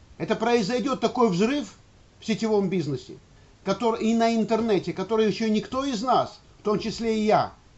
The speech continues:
мы даже себе не могли представить. Потому что риска нету. Платить ничего не надо.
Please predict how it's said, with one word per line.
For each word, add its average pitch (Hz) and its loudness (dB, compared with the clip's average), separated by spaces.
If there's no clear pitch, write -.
мы 175 -2
даже 196 4
себе 214 -4
не 208 0
могли 190 0
представить. 180 -6
Потому 220 0
что 247 4
риска 294 4
нету. 180 2
Платить 247 4
ничего 269 -2
не 269 0
надо. 165 0